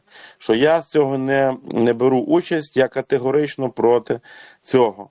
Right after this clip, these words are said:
Тобто хоча б так. А якщо голова сім'ї є, який не прикутий до інвалідної, які ноги, руки, то він має ці речі забрати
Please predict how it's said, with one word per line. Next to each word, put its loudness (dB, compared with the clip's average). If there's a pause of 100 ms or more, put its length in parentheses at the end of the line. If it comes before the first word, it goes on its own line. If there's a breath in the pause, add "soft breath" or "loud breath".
(120)
Тобто -4
хоча 0
б -10
так. -6 (480 loud breath)
А 0
якщо 0
голова -2
сім'ї -6
є, -4
який -6
не 0
прикутий -2
до 2
інвалідної, 0
які -6
ноги, 0
руки, -4 (340 loud breath)
то 0
він 2
має 0
ці -2
речі 0
забрати -2